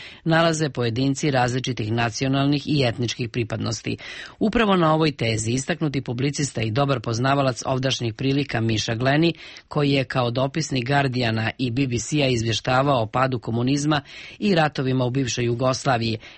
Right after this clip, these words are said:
gradi svoju najnoviju knjigu Mek Mafija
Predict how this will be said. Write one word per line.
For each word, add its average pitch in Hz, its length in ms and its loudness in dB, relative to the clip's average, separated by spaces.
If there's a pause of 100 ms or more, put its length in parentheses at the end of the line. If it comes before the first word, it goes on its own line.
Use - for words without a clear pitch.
(100)
gradi 147 440 2
svoju 139 320 0
najnoviju 135 640 2
knjigu 107 460 -2 (340)
Mek 156 340 0
Mafija 143 580 0